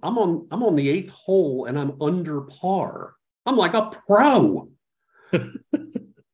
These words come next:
And then, you know, and then, and then the invariable happens and you start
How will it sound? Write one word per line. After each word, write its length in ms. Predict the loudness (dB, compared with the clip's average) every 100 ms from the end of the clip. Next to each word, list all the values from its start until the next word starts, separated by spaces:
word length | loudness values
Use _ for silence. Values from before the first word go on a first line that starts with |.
| -2
And 160 | 2 6
then, 440 | 8 8 4 0 0
you 120 | 4
know, 160 | 4
and 120 | 4 4
then, 240 | 2 2
and 100 | 4
then 220 | 4 4
the 140 | 6 6
invariable 600 | 6 6 6 4 -2 -6
happens 540 | -8 -6 -6 -4 -4
and 240 | -2 2
you 240 | 4 4 0
start 340 | 4 2 4